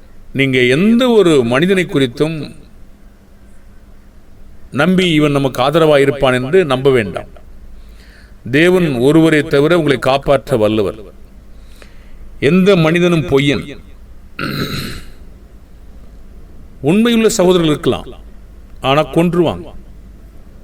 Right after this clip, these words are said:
சரி, தானியேல் இந்த உண்மையினாலே தேவனை பற்றிய விஷயத்திலே அவர் குற்றப்படுத்துவதற்கு முகாந்தரம் தேடி அவரை அகப்படுத்தினார்கள். ஆனா தானியேல்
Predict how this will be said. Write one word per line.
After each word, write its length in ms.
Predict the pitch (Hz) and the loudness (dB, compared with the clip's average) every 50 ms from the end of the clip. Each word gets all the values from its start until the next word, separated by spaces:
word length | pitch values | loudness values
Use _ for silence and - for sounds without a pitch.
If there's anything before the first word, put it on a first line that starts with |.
| - - - - - - - - - - - - - | -20 -20 -20 -20 -20 -20 -20 -20 -20 -20 -20 -20 -20
சரி, 280 | - - - 180 175 165 | -8 -2 0 2 2 2
தானியேல் 840 | 147 156 180 208 226 220 202 180 156 151 151 151 147 143 151 151 147 | 2 2 2 2 2 2 2 2 2 2 2 0 0 -2 -2 -2 0
இந்த 260 | 156 175 175 156 156 | 2 2 2 2 2
உண்மையினாலே 1200 | 143 139 147 165 202 202 208 202 196 180 156 147 135 127 131 131 135 147 156 156 151 143 156 - - - - - - 123 | 4 4 4 2 2 2 2 2 2 2 2 2 2 2 4 4 2 2 2 0 -2 -4 -6 -10 -16 -20 -20 -18 -10 -4
தேவனை 380 | 131 156 175 196 202 196 185 160 | 0 2 4 4 4 2 2 0
பற்றிய 360 | 156 160 139 123 143 139 131 | 0 -4 -4 0 0 0 0
விஷயத்திலே 600 | 127 117 - 143 139 135 123 - 135 135 151 175 | 0 0 0 0 0 0 0 -2 -2 0 0 0
அவர் 180 | 175 151 147 131 | 0 0 0 0
குற்றப்படுத்துவதற்கு 960 | - 147 135 - 175 151 151 143 131 123 - 131 127 123 123 123 127 - 127 | -2 -2 -2 0 -2 0 0 -2 -2 -2 0 0 0 0 0 -2 -4 -4 -4
முகாந்தரம் 560 | 120 120 127 139 143 143 135 127 120 117 117 | -2 0 2 2 2 2 2 0 0 0 0
தேடி 340 | 110 117 117 127 151 185 180 | -2 -2 -2 0 0 0 2
அவரை 320 | 156 139 131 127 123 120 | 2 2 2 2 2 2
அகப்படுத்தினார்கள். 960 | 117 127 135 135 - 135 120 110 - 110 98 101 101 101 101 110 110 104 90 - 110 - - - - - - - - - - - - - - | 2 0 0 -2 -2 -4 -6 -6 -6 -8 -6 -6 -6 -4 -4 -4 -4 -6 -6 -10 -14 -18 -20 -20 -20 -20 -20 -20 -20 -20 -20 -20 -20 -12 -6
ஆனா 340 | - 123 127 139 139 156 165 | -2 0 2 2 2 2 2
தானியேல் 840 | 160 143 131 135 143 156 151 139 147 151 160 156 151 - - - | 2 2 2 2 2 2 2 2 2 2 0 0 -2 -6 -8 -14